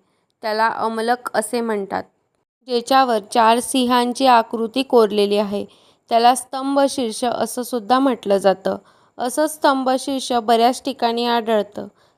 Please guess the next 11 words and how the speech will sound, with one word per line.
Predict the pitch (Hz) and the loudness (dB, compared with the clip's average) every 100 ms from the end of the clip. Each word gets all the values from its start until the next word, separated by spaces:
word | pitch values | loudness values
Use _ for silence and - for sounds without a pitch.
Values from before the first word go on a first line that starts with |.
| _ | _
काही | 247 240 262 | -4 -4 -6
स्तंभांवर | - 254 233 226 220 220 226 | -4 -6 -2 0 0 0 -2
हत्ती | 226 240 240 - 208 | 0 -4 -4 -8 -6
आणि | - 220 240 | -4 -4 -2
घोडे | 254 226 220 | 2 4 2
कोरलेले | 226 226 208 202 202 | 2 0 2 0 0
आहेत. | 196 190 202 _ _ _ _ 247 | -2 -4 -12 _ _ _ _ -8
चैत्यगृहाच्या | 240 240 277 247 262 254 233 233 240 | -8 -6 -8 -2 0 2 0 -2 -2
सज्जांमध्ये | 254 202 214 220 226 240 214 214 | -4 -4 0 0 2 -4 -2 -2
मिथुन | 220 220 - 240 262 | -2 -4 -6 -6 -6
शिल्पांच्या | - 262 226 226 220 233 226 202 | -6 -6 -4 -4 -4 -4 0 0